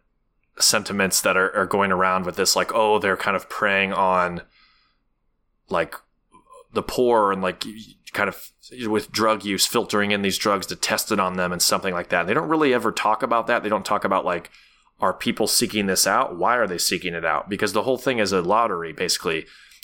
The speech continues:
Each person has one power. It's not like,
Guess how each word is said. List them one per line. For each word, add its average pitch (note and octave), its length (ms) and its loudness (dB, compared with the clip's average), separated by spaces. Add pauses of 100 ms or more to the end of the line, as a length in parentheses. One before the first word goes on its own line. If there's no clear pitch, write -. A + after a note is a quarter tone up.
(140)
Each C3+ 260 0
person B2 360 0
has F#2+ 220 -2
one F#2+ 320 0
power. E2 320 -2
It's - 140 -2
not C3 160 0
like, G2 280 -2